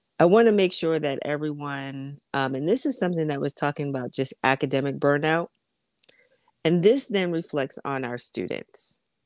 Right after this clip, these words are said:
because we are missing the fact that some of these behaviors and spirits can transfer. However, this is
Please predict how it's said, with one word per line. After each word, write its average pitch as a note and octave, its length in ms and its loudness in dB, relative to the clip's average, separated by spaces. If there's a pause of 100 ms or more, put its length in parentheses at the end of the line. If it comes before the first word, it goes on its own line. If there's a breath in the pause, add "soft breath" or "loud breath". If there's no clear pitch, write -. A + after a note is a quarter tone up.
(100)
because C#3 760 -2 (680)
we F#3 280 4
are A3 120 6
missing E3+ 400 2
the D3 100 -2
fact C3 380 -2
that A2 280 -2 (1300)
some G#3 360 2
of F3+ 220 0
these F3+ 580 2 (460)
behaviors E3 560 4
and D3 120 -2
spirits D3+ 440 0
can C#3+ 240 -4
transfer. - 760 -6 (1160)
However, E3 460 2
this E3 280 0
is E3 300 2